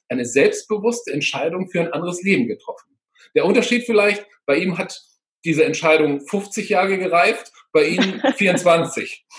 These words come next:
Speaker 1: Erzählen Sie doch mal, wie kamen Sie damals zu Ihrer Entscheidung und woher nahmen Sie damals und auch heute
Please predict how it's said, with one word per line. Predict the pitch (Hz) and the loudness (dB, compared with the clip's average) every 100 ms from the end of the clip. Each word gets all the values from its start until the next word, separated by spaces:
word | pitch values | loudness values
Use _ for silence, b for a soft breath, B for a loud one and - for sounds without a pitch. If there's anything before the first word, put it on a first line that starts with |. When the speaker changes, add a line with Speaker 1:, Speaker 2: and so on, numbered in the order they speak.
| B - | B -4
Speaker 1:
Erzählen | 180 214 214 | 0 4 4
Sie | 151 | 4
doch | 123 | 4
mal, | 117 113 | 2 0
wie | 220 | -2
kamen | 233 208 233 | -2 -2 -2
Sie | 214 202 | -2 -2
damals | 180 202 196 | -2 -2 -4
zu | - | -6
Ihrer | 170 156 | -4 -4
Entscheidung | 151 - 185 202 214 214 B B _ | -4 -4 -4 0 0 0 B B _
und | 143 143 170 | -4 -2 0
woher | 208 202 170 | 2 2 0
nahmen | 147 139 135 | -2 -2 -4
Sie | - | -4
damals | - 202 - - | -2 -2 -4 -2
und | 147 135 | -2 -2
auch | 110 - | -2 0
heute | 247 - - | 2 2 -4